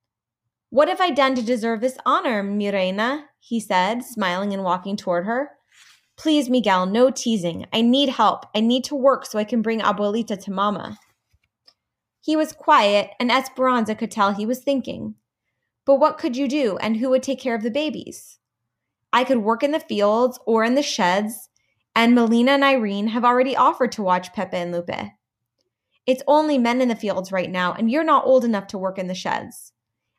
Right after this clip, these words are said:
"I am tall. I'll wear my hair up. They won't know." "The problem is that it's the wrong time of year. They aren't packing anything right now.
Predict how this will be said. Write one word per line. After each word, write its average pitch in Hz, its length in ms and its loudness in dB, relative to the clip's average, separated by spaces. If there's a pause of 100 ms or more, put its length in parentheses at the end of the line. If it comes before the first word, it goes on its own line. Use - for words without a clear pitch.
(120)
"I 277 140 4
am 285 160 2
tall. 202 500 4
I'll 240 120 4
wear 254 180 4
my 269 160 0
hair 240 220 -2
up. - 220 -6
They 233 120 -2
won't 254 260 2
know." 226 400 -4 (600)
"The 240 80 -6
problem 294 440 4
is 226 100 -2
that 208 140 -2
it's 214 140 -12
the 240 100 -6
wrong 240 320 0
time 226 240 -6
of 202 120 -6
year. - 380 -10 (340)
They 262 120 2
aren't 311 240 0
packing 285 420 -4
anything 185 340 -8
right 175 180 -6
now. - 340 -12